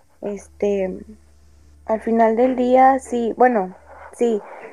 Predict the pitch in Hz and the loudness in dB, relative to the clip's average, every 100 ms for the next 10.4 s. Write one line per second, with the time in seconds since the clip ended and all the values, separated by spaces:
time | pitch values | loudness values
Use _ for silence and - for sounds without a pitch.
0 | - 214 196 196 196 175 170 - 170 - | -4 -2 0 2 4 4 2 0 -2 -4
1 | - 190 185 190 226 233 214 202 190 196 | -6 -2 0 2 2 2 4 4 2 2
2 | 190 180 175 185 180 175 - - - 185 | 2 2 0 0 2 0 -4 -16 -2 0
3 | 180 180 185 196 202 208 202 190 - 202 | 2 2 2 4 4 4 2 -4 -4 -2
4 | 202 202 196 214 233 _ _ _ _ _ | 0 -2 -2 -8 -8 _ _ _ _ _
5 | 202 202 190 - 208 202 196 190 185 190 | -4 -4 -6 -4 0 0 2 0 -2 -8
6 | 302 _ _ _ _ _ _ - 208 214 | -14 _ _ _ _ _ _ -12 -10 -4
7 | 208 220 233 226 220 214 220 214 214 214 | -2 2 2 2 0 -2 -2 0 0 -2
8 | 196 196 190 196 - 208 202 190 190 196 | 0 0 0 -4 0 2 4 2 -2 -4
9 | 190 185 - 214 208 214 202 202 208 226 | -4 -8 -4 0 0 0 0 0 0 -2
10 | 214 214 220 - | -2 0 0 -2